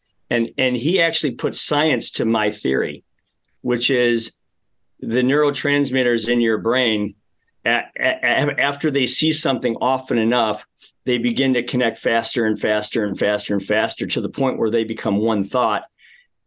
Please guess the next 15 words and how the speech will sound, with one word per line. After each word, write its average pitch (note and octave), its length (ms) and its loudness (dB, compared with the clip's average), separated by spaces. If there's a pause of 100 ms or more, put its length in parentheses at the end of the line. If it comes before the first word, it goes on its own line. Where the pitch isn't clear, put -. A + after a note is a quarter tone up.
(220)
where A#2 400 2
if A#2+ 180 -4
you A#2+ 80 2
see D#3 200 2
something C#3+ 360 0
long C3+ 240 2
enough, G#2+ 360 0
your A#2 180 0
body B2 360 2
actually A#2 280 0
thinks B2 320 -2
it A2 120 -2
owns B2+ 260 0
it G2 80 -2
already. E2 500 -2